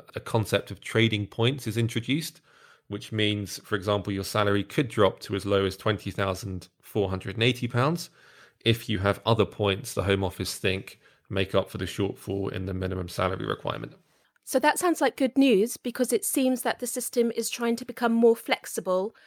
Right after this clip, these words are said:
Speaker 2: in order to prevent a skills shortage in the U K. But while it seems the system is being expanded so that more roles can be sponsored under tier two, and that's inevitably going to be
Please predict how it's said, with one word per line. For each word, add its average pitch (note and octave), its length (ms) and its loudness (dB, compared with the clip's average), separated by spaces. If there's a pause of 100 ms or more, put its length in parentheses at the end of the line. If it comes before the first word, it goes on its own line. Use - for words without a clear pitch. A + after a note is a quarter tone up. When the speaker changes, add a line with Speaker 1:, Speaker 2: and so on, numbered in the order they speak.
(200)
Speaker 2:
in A3+ 160 2
order A3+ 220 6
to A3 140 -8
prevent G#3+ 380 -2
a G#3 60 -4
skills B3+ 320 4
shortage G3 500 -2
in G3 140 0
the G3 100 -8
U G3+ 120 -6
K. F#3+ 340 -4 (340)
But - 200 0
while C4 120 4
it - 120 -2
seems D4+ 460 2
the B3 120 -4
system A#3+ 320 -2
is A3+ 100 2
being G#3+ 260 2
expanded G3+ 800 -2
so - 280 -2
that G3 480 0
more A3+ 240 6
roles G#3 260 2
can A3 140 -6
be G3+ 80 -4
sponsored G#3+ 500 2
under F#3+ 200 0 (120)
tier F#3 200 -2
two, F3 400 2
and G3 180 -2 (180)
that's - 240 -4
inevitably G#3+ 520 0
going G3 200 4
to - 120 -6
be F#3+ 340 0